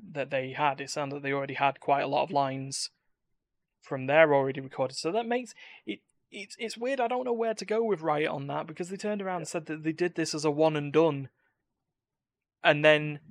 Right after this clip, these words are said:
Speaker 1: due to reactions after the first act, they'd suddenly had more lines and a whole plot arc for a second season. D-, I mean, don't get me wrong. Don't get me wrong. I'd like to see them, I'd like to see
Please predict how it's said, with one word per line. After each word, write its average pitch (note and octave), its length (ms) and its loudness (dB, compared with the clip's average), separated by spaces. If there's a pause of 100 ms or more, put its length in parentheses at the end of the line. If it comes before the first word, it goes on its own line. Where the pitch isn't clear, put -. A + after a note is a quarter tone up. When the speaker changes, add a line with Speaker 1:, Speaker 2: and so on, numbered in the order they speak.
(540)
Speaker 1:
due E3 260 -4
to E3 200 -6
reactions D#3 540 0
after D3+ 240 0
the C#3+ 80 -4
first D3+ 340 2
act, E3+ 240 0
they'd D3 180 0
suddenly D3 460 -2
had D3 220 0
more D#3 260 4
lines E3+ 640 -2
and D#3 80 -4
a D#3 80 0
whole E3 200 2
plot D#3+ 320 0
arc F3 320 2
for E3 340 -4 (1300)
a E3 80 -8
second F3+ 340 -6
season. G3+ 280 -8
D-, - 160 -12 (340)
I - 60 -20
mean, D3+ 140 -8
don't C3+ 160 -6
get C3+ 100 -14
me C#3 80 -18
wrong. D#3+ 360 -6 (340)
Don't C#3+ 120 -10
get C#3+ 120 -14
me C#3+ 80 -12
wrong. E3+ 320 -4 (100)
I'd D3+ 240 -4
like D3 220 -2
to - 80 -14
see C#3 280 -4
them, C3+ 260 -8 (840)
I'd D3 160 -2
like D3+ 160 2
to - 100 -8
see C3+ 400 -4